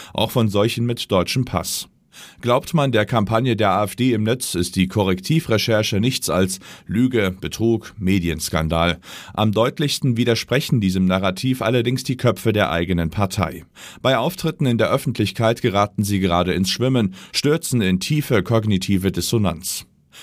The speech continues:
Hinter verschlossenen Türen will die A-F-D-Chefin sich nach Informationen von T-Online zeitnah mit Marine Le Pen,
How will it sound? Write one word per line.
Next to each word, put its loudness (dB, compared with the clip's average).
Hinter 2
verschlossenen 0
Türen 0
will 2
die 2
A-F-D-Chefin 0
sich 0
nach 0
Informationen 0
von 0
T-Online 2
zeitnah 0
mit 0
Marine 2
Le 2
Pen, 0